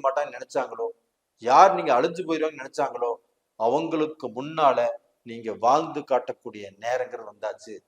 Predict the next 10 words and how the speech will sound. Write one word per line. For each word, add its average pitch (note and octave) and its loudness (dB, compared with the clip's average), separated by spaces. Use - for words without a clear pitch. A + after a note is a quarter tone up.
எந்த F3 2
ரூபத்திலும் G3 2
நீங்க D3+ -6
குறைஞ்சு D#3+ 4
போயிட D3+ 4
மாட்டீங்க. A#2 -2
அதற்குண்டான D#3+ 4
நேர F#3 10
காலங்கள் E3+ 4
வந்தாச்சு. C#3 2